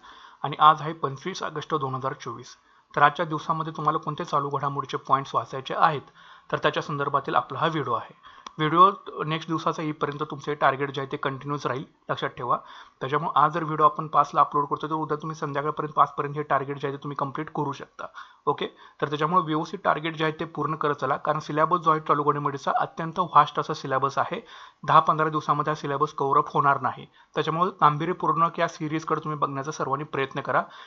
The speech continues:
ही सिरीज कंबाईनची पूर्व परीक्षा दोन हजार चोवीसला जे कोणी देणार असतील, प्लस दोन हजार पंचवीसमध्ये जे कोणी एक्झाम देणार असतील, त्यांच्यासाठी असेल.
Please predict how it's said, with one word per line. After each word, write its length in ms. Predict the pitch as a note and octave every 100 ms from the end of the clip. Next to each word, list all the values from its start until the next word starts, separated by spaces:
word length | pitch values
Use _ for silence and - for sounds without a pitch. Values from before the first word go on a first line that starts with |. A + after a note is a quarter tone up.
| _
ही 180 | - F#3+
सिरीज 300 | F#3+ F3+ F#3+
कंबाईनची 520 | E3+ D3+ D#3 F3+ F3
पूर्व 220 | F3+ D#3+
परीक्षा 220 | D#3+ D#3
दोन 180 | E3 D3+
हजार 160 | D3+ D#3
चोवीसला 540 | - C#3+ D3 D#3+ D3+ - D#3+
जे 80 | D3
कोणी 220 | D3 D3+
देणार 260 | D3 C#3 C3+
असतील, 300 | C#3 - C#3 -
प्लस 160 | - D#3
दोन 160 | D3+ D3+
हजार 140 | D#3
पंचवीसमध्ये 580 | D#3 D3+ C#3+ F#3+ F3+ E3
जे 120 | D#3
कोणी 200 | D3+ D3+
एक्झाम 280 | C#3+ C#3 C#3+
देणार 200 | C#3 C3+
असतील, 240 | C3 G3 - - - _
त्यांच्यासाठी 460 | E3+ D#3+ D#3+ C3+ C3
असेल. 260 | A#2 C#3+